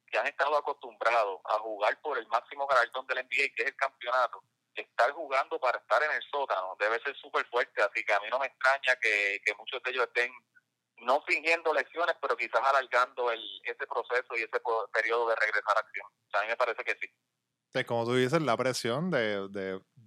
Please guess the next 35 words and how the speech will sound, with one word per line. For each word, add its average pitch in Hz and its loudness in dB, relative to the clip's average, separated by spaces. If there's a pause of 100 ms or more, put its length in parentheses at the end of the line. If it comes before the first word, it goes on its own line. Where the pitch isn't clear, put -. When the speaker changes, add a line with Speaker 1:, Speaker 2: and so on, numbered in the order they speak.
(160)
Speaker 2:
sea, 104 -2
de 98 -2
las 98 -4
finales 98 -4
consecutivas 135 0 (480)
con 120 -2
un 127 -6
equipo 135 0
que 147 0
era 147 4
prácticamente 151 0
el 151 0
mismo, 127 -4
¿no? 156 -2
O 151 -2
sea, 110 2 (300)
bien 117 -4
pocos 147 2
los 135 2
cambios 127 2
que, 110 0
que, 107 -2 (360)
que, 110 -10
que 110 -6
ellos 117 -2
están 120 -2
haciendo. 127 -4
Sabemos 113 0
que - -2
obviamente, 117 0
pues, 107 -2 (380)
llegó 101 -2
Kevin 120 0
Durant, 117 -2
pero 101 -2